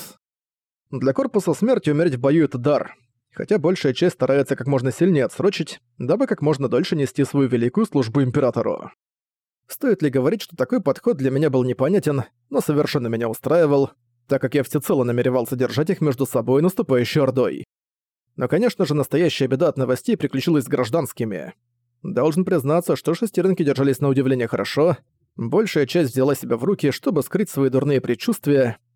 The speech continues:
но рабочие кузнец не могли подавить свою эмоциональную реакцию, и Кипер со своими скитариями проводил почти столько же времени, подавляя бунты,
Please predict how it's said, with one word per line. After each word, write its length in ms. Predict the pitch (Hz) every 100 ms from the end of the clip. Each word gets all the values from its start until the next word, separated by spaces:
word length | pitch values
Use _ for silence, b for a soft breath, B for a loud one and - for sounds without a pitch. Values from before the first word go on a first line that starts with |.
| _
но 180 | 120 127
рабочие 420 | 151 254 - 139
кузнец 380 | - 202 147 -
не 80 | 147
могли 240 | 156 226
подавить 360 | - 120 123 -
свою 220 | 127 127
эмоциональную 500 | 123 - 131 127 110
реакцию, 560 | 143 180 - 143 135 - _ _ _ _
и 140 | -
Кипер 300 | 120 226 170
со 140 | 131 131
своими 280 | - 165 139
скитариями 560 | - 127 240 170 143
проводил 420 | 123 123 127 214
почти 300 | 170 127 -
столько 320 | 156 165 143 131
же 140 | 127
времени, 340 | 127 180 139
подавляя 440 | 131 123 127 139 120
бунты, 500 | 156 196 139 131